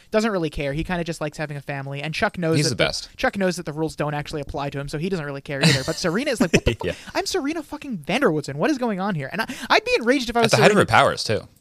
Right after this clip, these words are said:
Speaker 1: Exactly. I'd be ser-, enraged if I was her, too, because, like, Serena, and honestly, Eric and Chuck, too, they're, they're all accustomed to, like, a certain set of rules that they've been living by their whole life,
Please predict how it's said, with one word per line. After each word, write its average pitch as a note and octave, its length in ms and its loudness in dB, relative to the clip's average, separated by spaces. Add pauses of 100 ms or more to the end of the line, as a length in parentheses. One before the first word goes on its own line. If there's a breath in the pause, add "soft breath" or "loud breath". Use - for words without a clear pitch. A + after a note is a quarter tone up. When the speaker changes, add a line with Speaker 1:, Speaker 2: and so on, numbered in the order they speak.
Speaker 1:
Exactly. F3 400 -2
I'd F3 140 -4
be C4+ 80 -2
ser-, B3 140 -8
enraged G#3 380 -2
if G#3 80 -6
I G3+ 60 2
was F3 120 -2
her, F3 100 -4
too, F3 220 2
because, D#3 280 -6
like, D#3+ 220 -2 (360 soft breath)
Serena, D4 540 2
and A3 120 2
honestly, E4 400 -4
Eric F#3 240 2
and D3 80 -4
Chuck, D#3+ 200 -2
too, D3 260 0 (300 loud breath)
they're, F#3 280 2
they're B3+ 200 4
all E4+ 160 0
accustomed F#3 400 -2
to, D3 100 -6
like, D3 140 -6
a D3+ 60 -8
certain E3+ 340 -4
set E3 240 0
of F3+ 120 2
rules F#3+ 280 2
that F#3 80 -6
they've E3 140 0
been D3+ 140 0
living D#3+ 200 -2
by E3+ 100 2
their D#3+ 140 0
whole D#3+ 200 0
life, C#3+ 280 -2